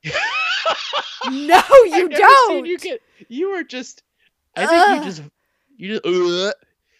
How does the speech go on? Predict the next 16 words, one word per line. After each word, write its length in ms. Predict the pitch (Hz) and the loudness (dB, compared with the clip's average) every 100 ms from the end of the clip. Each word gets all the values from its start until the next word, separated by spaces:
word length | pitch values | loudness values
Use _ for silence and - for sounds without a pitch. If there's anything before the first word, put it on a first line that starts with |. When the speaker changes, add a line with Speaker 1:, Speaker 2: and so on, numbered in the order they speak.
| _ _ _ | _ _ _
Speaker 1:
the 120 | 160 | -12
Speaker 2:
No. 560 | - 180 180 190 196 220 180 | -8 -6 -4 -4 -4 -6 -10
Speaker 1:
ketchup. 380 | 180 135 135 - - 640 - - | -18 -16 -16 -18 -20 -20 -20 -20
<laughs> 100 | - 855 _ - _ | -20 _ _ -20 _
Speaker 2:
No, 440 | 247 240 247 262 247 | -20 -18 -14 -14 -10
oh 340 | 240 254 240 | -10 -10 -12
no, 440 | 196 196 202 196 190 | -16 -20 -16 -16 -14
that's, 380 | 233 277 - - | -14 -16 -20 -20
that's 300 | - 302 370 | -14 -14 -14
bad 300 | - 196 170 | -18 -18 -18
news. 300 | 160 170 165 | -20 -20 -20
You 80 | 190 | -20
should 260 | 277 262 180 | -20 -20 -16
not 280 | 190 175 - | -14 -14 -16
do 160 | 151 | -20
that. 320 | 143 - - | -20 -20 -20